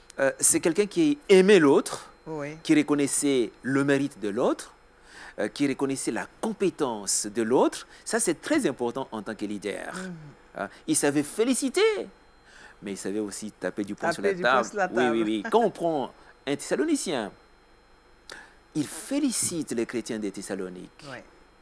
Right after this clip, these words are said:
Speaker 1: pour être resté fidèle à l'évangile de Jésus-Christ, même en son absence.
Speaker 2: Mhm.
Speaker 1: Il a un bon leader. C'est aussi celui qui apprend à féliciter.
Speaker 2: Ouais.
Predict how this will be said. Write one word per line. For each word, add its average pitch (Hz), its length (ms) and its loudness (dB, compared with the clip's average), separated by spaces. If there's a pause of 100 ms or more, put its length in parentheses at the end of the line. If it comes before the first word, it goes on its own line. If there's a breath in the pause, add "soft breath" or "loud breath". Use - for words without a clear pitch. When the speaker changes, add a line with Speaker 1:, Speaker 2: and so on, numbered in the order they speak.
(800)
Speaker 1:
pour 196 180 -4 (100)
être 190 200 -4
resté 160 320 -12
fidèle 143 720 -2
à 117 60 6
l'évangile 104 440 -2
de 104 60 -6
Jésus-Christ, 92 760 -14 (1040 soft breath)
même 254 320 2 (100)
en 113 100 -4
son - 160 -6
absence. - 680 -10
Speaker 2:
Mhm. 180 300 -12 (840 soft breath)
Speaker 1:
Il 113 140 -8
a - 120 -6 (580 loud breath)
un 135 60 -6
bon 139 180 -2
leader. 196 500 -6 (440 soft breath)
C'est - 220 -14
aussi 117 200 -6
celui 127 180 -10
qui 113 140 -10
apprend 131 360 -12 (420 loud breath)
à 90 100 -10
féliciter. - 760 -14 (300)
Speaker 2:
Ouais. 139 300 -16